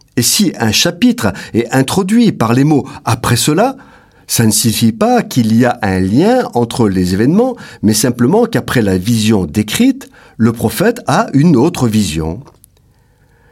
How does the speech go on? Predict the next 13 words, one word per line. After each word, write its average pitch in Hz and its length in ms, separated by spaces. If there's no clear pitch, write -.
Une 104 180
autre 180 280
difficulté 185 720
réside 135 400
dans 113 120
les 117 180
titres 165 380
donnés 151 380
aux - 160
chapitres 156 580
dans 110 140
certaines 139 480
Bibles. 87 500